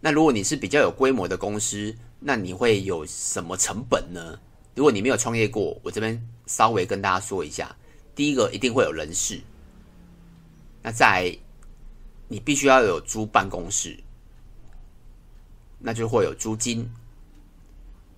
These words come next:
那再来，一定会有开发票。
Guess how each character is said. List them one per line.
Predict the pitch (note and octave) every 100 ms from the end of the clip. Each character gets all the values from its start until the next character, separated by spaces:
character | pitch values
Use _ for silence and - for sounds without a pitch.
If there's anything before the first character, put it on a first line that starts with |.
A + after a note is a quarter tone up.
| - - - - -
那 | -
再 | G#3+
来， | C3 G2 G#2+ - - - - - -
一 | -
定 | D#3
会 | D#3
有 | F#2
开 | - A2
发 | G#2
票。 | G2+ E2